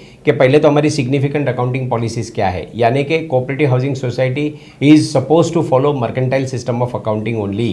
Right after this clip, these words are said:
cash system is not, तो you have to specify, then you have to specify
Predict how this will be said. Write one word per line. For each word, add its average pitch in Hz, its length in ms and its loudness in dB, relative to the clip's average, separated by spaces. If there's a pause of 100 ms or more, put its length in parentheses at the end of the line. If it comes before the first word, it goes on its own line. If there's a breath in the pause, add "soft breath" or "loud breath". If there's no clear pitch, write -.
(140)
cash 117 220 -2
system 127 240 -4
is 101 160 -4
not, 117 160 -2
तो 110 260 -4
you 127 120 0
have 131 120 0
to 175 140 -4
specify, 110 460 0 (580 loud breath)
then 202 200 8
you 190 80 4
have 185 140 2
to 180 140 4
specify 160 380 2